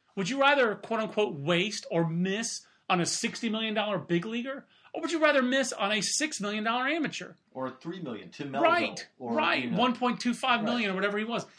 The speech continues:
Speaker 1: That's why these draft rules are stupid. Because teams can miss in the draft, and you can make up
Speaker 2: And
Speaker 1: for
Speaker 2: you,
Speaker 1: it for the
Speaker 2: but you
Speaker 1: very next
Speaker 2: also
Speaker 1: year, and the hit is smaller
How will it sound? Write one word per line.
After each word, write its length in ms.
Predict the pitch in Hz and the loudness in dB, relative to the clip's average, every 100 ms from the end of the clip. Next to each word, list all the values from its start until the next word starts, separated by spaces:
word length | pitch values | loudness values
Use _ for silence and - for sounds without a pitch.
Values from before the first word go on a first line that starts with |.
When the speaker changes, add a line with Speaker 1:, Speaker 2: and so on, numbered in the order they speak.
| - - - | -20 -20 -2
Speaker 1:
That's 260 | 320 - | 0 0
why 260 | 262 254 254 | 0 2 2
these 220 | 208 180 | 0 -4
draft 420 | - 175 175 175 | -4 0 0 -2
rules 260 | 151 147 139 | -6 -8 -8
are 100 | 139 | -6
stupid. 680 | - - 165 151 - 226 175 - _ | -6 -4 -4 -4 -6 -12 -14 -20 _
Because 300 | 240 240 247 | -2 0 -2
teams 520 | - - 302 294 254 - | -2 -2 0 2 0 -4
can 600 | - 269 294 294 254 233 | -4 0 2 2 2 2
miss 260 | 262 302 302 | 2 0 -2
in 120 | 247 | -6
the 80 | 202 | -6
draft, 420 | 156 190 185 190 - _ _ | -4 -4 -2 -4 -6 _ _
and 80 | 233 | -6
you 40 | 262 | -2
can 140 | 240 | 0
make 180 | 240 254 | 0 2
up 60 | 254 | 2
Speaker 2:
And 80 | 240 | 2
Speaker 1:
for 60 | |
Speaker 2:
you, 40 | 254 | 2
Speaker 1:
it 60 | |
for 140 | 247 247 | 4 2
the 80 | 156 | 4
Speaker 2:
but 80 | |
you 60 | 247 | 6
Speaker 1:
very 140 | 294 | 8
next 200 | 311 285 | 8 4
Speaker 2:
also 100 | 285 | 4
Speaker 1:
year, 100 | 247 | 2
and 180 | 269 208 | 2 -2
the 100 | 226 | -2
hit 300 | 202 262 302 311 | 0 2 0 0
is 240 | 185 - | -2 -2
smaller 720 | - 202 262 294 175 135 143 | -4 -4 -2 0 -2 -4 -6